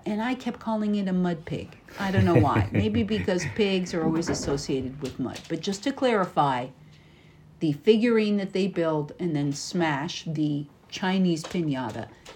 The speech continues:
Speaker 1: is actually a cow and not a pig, as I kept asserting. So I apologize.
Speaker 2: <laughs> It's okay.
Speaker 1: Another thing we have talked about is the stinky tofu. And we talked about the tofu in a glass jar.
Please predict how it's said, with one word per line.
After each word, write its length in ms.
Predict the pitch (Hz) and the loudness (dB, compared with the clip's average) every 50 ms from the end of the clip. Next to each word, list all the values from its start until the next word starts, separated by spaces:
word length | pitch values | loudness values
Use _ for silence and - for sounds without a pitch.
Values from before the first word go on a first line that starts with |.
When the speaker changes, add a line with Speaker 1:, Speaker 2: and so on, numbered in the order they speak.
| - - - - | -20 -16 -10 -8
Speaker 1:
is 160 | 160 151 - | -8 -4 0
actually 800 | - 160 165 160 - - - 190 160 156 156 160 156 151 139 - - | 2 2 2 2 -2 -4 -4 -4 -2 -2 0 0 0 0 -2 -4 -4
a 160 | 160 170 170 | -4 -4 -4
cow 500 | - - - 143 131 135 135 131 143 151 - - - - - - - - - - - | -4 -6 -6 -6 -4 -4 -6 -8 -8 -10 -14 -18 -20 -20 -20 -20 -20 -20 -20 -8 -4
and 200 | 160 151 151 139 | -2 0 0 2
not 280 | 135 127 127 117 - - | 0 0 -2 -4 -6 -8
a 60 | 139 | -10
pig, 420 | 147 - 156 135 110 107 110 - - _ - | -8 -6 -6 -6 -6 -6 -8 -12 -18 _ -10
as 180 | 139 139 143 | -10 -8 -6
I 120 | 147 127 123 | -6 -6 -6
kept 300 | - - 139 - - 120 | -8 -10 -10 -10 -10 -10
asserting. 540 | 117 - - - - - - - - 147 - _ | -10 -10 -10 -12 -12 -12 -14 -14 -16 -16 -18 _
So 240 | - - - - 78 | -18 -14 -12 -12 -10
I 60 | 69 | -10
apologize. 880 | 76 76 - - - 76 - - - - - - - - - - - - - - - - - - | -12 -12 -14 -14 -16 -16 -16 -16 -18 -18 -18 -18 -18 -18 -20 -20 -20 -20 -20 -20 -20 -20 -10 -4
Speaker 2:
<laughs> 20 | - 104 95 - 101 90 87 | -2 -2 0 0 -2 -2 -2
It's 260 | 92 87 80 - - | -2 -2 -2 -4 -4
okay. 600 | 82 80 78 - - - 76 76 78 87 98 113 - | -6 -6 -6 -6 -8 -6 -6 -4 -4 -4 -4 -4 -2
Speaker 1:
Another 440 | - 170 190 190 196 254 294 359 339 | -2 0 2 2 2 4 4 2 2
thing 240 | 359 269 233 214 208 | 4 4 4 4 4
we 140 | 202 208 196 | 2 2 2
have 200 | 190 185 - - | 0 0 -4 -8
talked 360 | - - 196 180 175 - 202 | -6 -2 -2 -2 0 -2 -2
about 360 | 175 175 170 170 170 170 - | 0 4 4 6 4 4 2
is 200 | 202 180 180 - | -4 -6 -6 -4
the 100 | 180 160 | -6 -4
stinky 540 | 151 - - - 262 269 269 269 233 185 - | -4 -6 -4 -2 -2 -2 0 0 -2 -4 -4
tofu. 680 | - - - 226 240 247 247 - 156 139 120 113 113 - | -6 -4 -2 0 0 0 -2 -6 -6 -6 -4 -4 -6 -6
And 120 | 156 180 | -4 -4
we 120 | 190 196 190 | -4 -4 -6
talked 360 | - - 208 214 220 - 220 | -4 -2 -2 -2 -2 -4 -6
about 320 | 190 190 175 180 180 180 | -4 -2 -2 -2 -4 -6
the 60 | 170 | -10
tofu 600 | 165 - - - 214 208 208 208 - 202 180 175 170 | -12 -12 -8 -4 -4 -4 -4 -4 -2 -2 -2 0 0
in 100 | 160 156 | -2 -2
a 60 | 151 | -4
glass 500 | 151 - 151 156 151 160 170 170 165 - | -6 -6 -8 -6 -6 -6 -6 -8 -10 -12
jar. 580 | - - 165 147 135 135 127 - - - - | -10 -8 -8 -6 -4 -4 -6 -6 -8 -12 -16